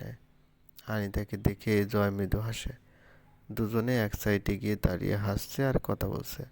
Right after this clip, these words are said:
আনিতার বাঁ হাতে অনামিকা আঙ্গুলে সিলভার কালারের একটা প্লেন রিং ছিল। জয় সেটা চাইলে আনিতা ওর হাত থেকে সেটা খুলে জয়ের হাতে পরিয়ে দেয়।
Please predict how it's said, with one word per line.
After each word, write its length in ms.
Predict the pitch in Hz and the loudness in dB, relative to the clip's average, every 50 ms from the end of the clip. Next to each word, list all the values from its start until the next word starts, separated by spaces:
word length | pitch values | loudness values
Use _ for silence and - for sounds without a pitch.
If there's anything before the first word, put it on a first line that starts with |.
| - _ - - - - - - - - _ _ - - | -18 _ -20 -20 -20 -20 -20 -20 -20 -20 _ _ -8 -6
আনিতার 440 | 113 107 107 104 101 - 110 101 | -4 -4 -4 -4 0 2 2 2
বাঁ 240 | 95 104 104 101 98 | 4 4 4 4 4
হাতে 440 | 101 104 104 101 - - 104 104 101 | 4 2 -2 0 -2 0 2 2 2
অনামিকা 600 | 101 101 95 95 95 95 95 95 - - 98 95 | 2 2 2 2 0 0 -2 -4 -2 0 0 0
আঙ্গুলে 480 | 95 95 95 98 101 98 104 101 98 101 | 0 0 0 -2 -2 0 0 0 -2 -2
সিলভার 500 | - - - 104 101 98 104 101 98 95 | -4 -2 -2 -2 -2 0 2 0 0 0
কালারের 420 | - - 98 98 101 101 101 101 | 0 0 0 2 2 2 2 0
একটা 340 | 101 - - - - 101 110 - - - - - - - - - - _ - _ | -2 -2 -6 -4 -4 -4 -4 -6 -14 -20 -20 -20 -20 -20 -20 -20 -20 _ -20 _
প্লেন 340 | - 101 101 104 104 104 113 123 - - - 107 | -6 -2 0 0 0 0 -2 -6 -8 -8 -4 -4
রিং 200 | 104 98 101 101 | -2 -2 -2 -4
ছিল। 260 | - - - 107 - - 123 - - - - - - - - _ - _ _ _ - 123 - | -6 -6 -6 -6 -6 -8 -10 -14 -18 -20 -20 -20 -20 -20 -20 _ -20 _ _ _ -14 -6 -2
জয় 220 | 113 104 101 101 | 0 2 2 2
সেটা 300 | 98 - - - - 131 | 0 -4 -4 0 0 0
চাইলে 500 | 123 - - 113 104 104 107 113 123 135 | 0 2 2 4 4 4 4 2 2 2
আনিতা 400 | 127 110 104 101 101 - - 104 | 2 2 2 0 0 2 2 2
ওর 160 | 101 101 101 | 4 2 2
হাত 220 | 110 110 113 98 95 - - | 2 2 2 0 0 2 -2
থেকে 340 | - 113 - - 98 104 110 - - - - - - - - | -2 -2 0 -2 -2 -2 -2 -6 -12 -20 -20 -20 -20 -20 -16
সেটা 340 | - - - - - 110 107 - - | -12 -6 -4 2 2 2 2 0 -4
খুলে 360 | - - 101 101 101 117 135 135 - - 107 107 | -6 -2 0 2 2 2 0 -2 -6 -8 -6 -2
জয়ের 300 | - 107 104 101 104 107 | 2 4 4 4 4 4
হাতে 260 | 107 92 - - 101 | 0 0 2 2 2
পরিয়ে 360 | - - 101 98 101 92 - - | 2 2 -4 -4 -4 -4 -2 -2
দেয়। 180 | - - - | -4 -4 -4